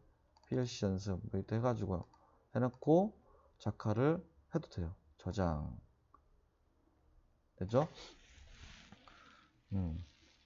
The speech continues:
이렇게, 어, 일단은 에스피 빌더를, 어, 이용해가지고 간단하게 램프가 작동되는 등이,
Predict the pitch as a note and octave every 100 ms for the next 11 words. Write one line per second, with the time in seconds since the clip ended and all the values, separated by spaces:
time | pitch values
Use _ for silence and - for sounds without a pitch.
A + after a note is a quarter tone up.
0 | _ _ _ _ _ _ A2+ A#2 B2+ A#2+
1 | - D#3 G3 A3 - _ - G2 G2+ G#2+
2 | A#2 A2 C3+ F#3 - A#2 F#3 G3 D#3 D3+
3 | C#3 D#3 F3+ F#3+ A3+ - C3+ D3 C3 A#2+
4 | C#2+ G1+ G1+ G1+ - - - - G2+ A#1
5 | B2+ D3+ D#3 E3+ F3 C3+ A#2+ B2+ D3 A#2+
6 | F#2+ - - - _ - B2 A#2 G3+ G3+
7 | E3+ B2 A#2+ F3 F#3+ - - G#2+ B2 D3+
8 | - - D3 C#3 - A#2 C#3+ C#3+ C3 A#2+
9 | A2 - C3 C3+ E3